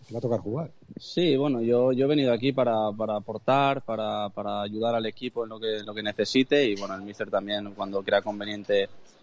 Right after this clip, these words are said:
Speaker 2: eh, darme la titularidad, ¿no? Pero bueno, al final somos un, un equipo, eh, cualquiera puede jugar ahí también. Hoy Mandy ha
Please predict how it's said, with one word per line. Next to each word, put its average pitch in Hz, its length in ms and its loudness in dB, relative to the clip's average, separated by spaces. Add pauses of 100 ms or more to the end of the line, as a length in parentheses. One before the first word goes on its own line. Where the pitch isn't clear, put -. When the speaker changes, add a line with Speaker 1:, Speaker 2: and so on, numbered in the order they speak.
(120)
Speaker 2:
eh, 98 600 4
darme 104 280 0
la 104 100 2
titularidad, 104 560 0
¿no? 123 160 -4
Pero 110 200 -4
bueno, 123 260 -4
al 104 100 -8
final 120 340 -4
somos 123 340 -4
un, 117 300 -2
un 120 120 2
equipo, 127 720 2
eh, 110 440 -2
cualquiera 117 320 0
puede 110 200 -4
jugar 107 160 0
ahí 110 160 -2
también. 117 400 -10
Hoy 107 180 -12
Mandy 107 220 -6
ha 104 60 -4